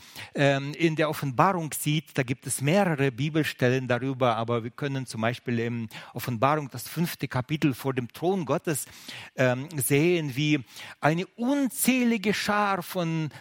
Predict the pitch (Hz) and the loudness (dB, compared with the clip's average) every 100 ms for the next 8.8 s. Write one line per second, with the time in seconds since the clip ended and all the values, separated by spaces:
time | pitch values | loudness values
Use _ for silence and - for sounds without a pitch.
0 | - - 165 156 151 147 131 135 131 131 | -14 -2 0 2 0 0 2 2 2 -2
1 | 135 147 135 127 123 131 202 208 - 175 | -6 -8 -4 -2 0 2 2 0 -6 -2
2 | 175 151 139 127 - 131 123 - 180 226 | 0 2 0 -2 -6 -6 -6 -4 -2 -2
3 | 170 160 - 156 - - - 190 202 131 | 0 0 0 -6 -4 -4 2 2 4 0
4 | 131 156 _ _ _ _ _ _ _ _ | -4 -14 _ _ _ _ _ _ _ _
5 | _ _ _ 123 127 117 - - 156 170 | _ _ _ -4 -2 -2 -6 -4 -4 -4
6 | 147 143 - 131 - - 135 139 110 127 | -6 -6 -8 -8 -10 -8 -6 -4 -6 -8
7 | 117 147 160 117 104 104 - - - 135 | -6 -6 -8 -10 -12 -18 -16 -10 -6 -6
8 | 131 123 156 165 - - 143 - | -6 -4 -2 -4 -8 -10 -10 -12